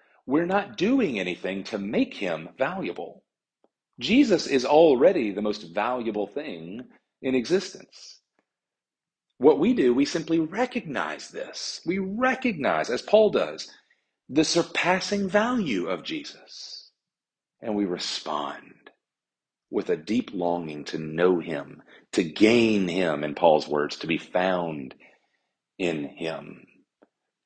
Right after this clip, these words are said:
It is possible for us to settle for the things that God might give us and never really long for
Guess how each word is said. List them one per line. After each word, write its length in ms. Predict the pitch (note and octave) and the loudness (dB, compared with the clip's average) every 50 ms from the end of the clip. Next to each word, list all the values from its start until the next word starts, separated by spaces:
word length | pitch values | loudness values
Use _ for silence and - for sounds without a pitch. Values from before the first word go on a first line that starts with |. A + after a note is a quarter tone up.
| _ _ _ - | _ _ _ -4
It 180 | A#2+ A2+ F#2 | -2 -2 0
is 320 | - A2 A2 B2 C3+ B2+ - | 4 6 8 8 8 6 4
possible 880 | - - A2+ A2 A2 G#2+ G#2+ - - D2+ D#2+ E2 D#2+ E2 - - _ _ _ _ _ _ _ _ _ _ _ _ _ _ _ _ - | -2 0 2 2 2 2 0 -4 -8 -6 -6 -6 -6 -8 -10 -16 _ _ _ _ _ _ _ _ _ _ _ _ _ _ _ _ -4
for 240 | - G#2 F#2+ F2+ - | 4 4 6 6 6
us 500 | G#2+ G#2 F2+ D#2 D#2 - - - - - - - | 6 6 6 4 2 -4 -8 -12 -14 -14 -16 -16
to 160 | - - E2+ | -12 -12 -10
settle 960 | D#2 - - - - - C#3 D3+ D#3 D#3 D3+ D3 C#2+ D2+ F#2+ A#2 C3 C#3+ C#3+ _ _ _ _ _ _ _ _ _ _ _ _ _ _ _ _ _ _ _ - | -10 -10 -10 -8 -6 -2 -2 -2 -2 -2 -6 -6 -6 -6 -8 -8 -10 -12 -16 _ _ _ _ _ _ _ _ _ _ _ _ _ _ _ _ _ _ _ -2
for 180 | G#2 G2+ F#2+ | 0 0 0
the 160 | E2 D#2 D#2+ D#2 | 0 -2 -8 -10
things 420 | - G2+ G#2+ A#2 A#2+ A#2 A2 - | -6 -2 -2 -2 -2 -2 -4 -2
that 160 | A2 G2+ - | -4 -4 -2
God 280 | F#2+ F#2+ F#2 F2+ F2 D#2+ | 2 2 2 2 2 0
might 300 | D#2+ D2+ D2+ D2+ E2+ E2 | -4 -6 -6 -6 -10 -8
give 240 | E2+ E2 E2+ D#2+ C#2+ | -6 -6 -6 -6 -8
us 640 | - - - - - - - - - - - - _ _ _ _ _ _ _ _ _ _ _ _ _ _ _ _ _ _ _ _ _ _ _ _ _ _ _ _ _ _ _ _ _ _ _ _ _ _ _ _ _ _ _ _ _ _ _ _ _ _ _ - | -10 -12 -12 -12 -14 -12 -12 -12 -12 -14 -16 -18 _ _ _ _ _ _ _ _ _ _ _ _ _ _ _ _ _ _ _ _ _ _ _ _ _ _ _ _ _ _ _ _ _ _ _ _ _ _ _ _ _ _ _ _ _ _ _ _ _ _ _ -8
and 260 | G2 F#2 F2+ F2+ F2+ | -6 -4 -4 -2 0
never 300 | F#2 G#2+ A#2+ B2 C#3+ C#3 | 2 2 4 4 4 4
really 320 | A2+ G2 G#2+ G#2+ G#2 G2 F2+ | 4 4 4 4 4 2 0
long 640 | E2 D#2 D#2+ F2 F2 F#2+ G2+ G2+ G2+ G2 F#2+ F2+ | 0 -2 0 2 2 4 2 2 0 0 -4 -6
for 640 | F2 - - D#2 C#2+ C2+ D2+ E2 D#2+ F2+ F#2+ - _ | -8 -10 -8 -6 -6 -6 -8 -10 -14 -16 -18 -20 _